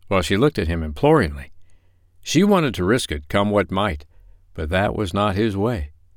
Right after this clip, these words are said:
His way was with a pencil and a piece of paper, and if she confused him with suggestions, he had to begin at the beginning again. "Now, don't interrupt," he would beg of her.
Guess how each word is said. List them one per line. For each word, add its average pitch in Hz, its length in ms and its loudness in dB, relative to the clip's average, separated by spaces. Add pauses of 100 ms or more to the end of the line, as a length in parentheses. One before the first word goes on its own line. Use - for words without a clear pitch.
(380)
His 190 320 4
way 73 340 -4 (320)
was 104 140 2
with 101 140 2
a 85 60 0
pencil 151 420 0 (260)
and 131 140 0
a 131 60 0
piece 90 280 -2
of 80 140 -8
paper, 95 420 -4 (600)
and 92 180 0
if 139 100 4
she - 160 -2
confused 151 520 2
him 104 120 2
with 101 120 0
suggestions, 92 720 -2 (340)
he 104 140 0
had 151 240 4
to 196 80 2
begin 151 400 2
at 143 120 -4
the 143 80 -2
beginning 123 640 0 (400)
again. 90 500 -2 (1120)
"Now, 180 440 2 (140)
don't 220 320 4
interrupt," 156 1080 -2 (420)
he 104 140 -2
would 87 180 -2
beg 82 220 -2
of 78 120 -6
her. 78 200 -10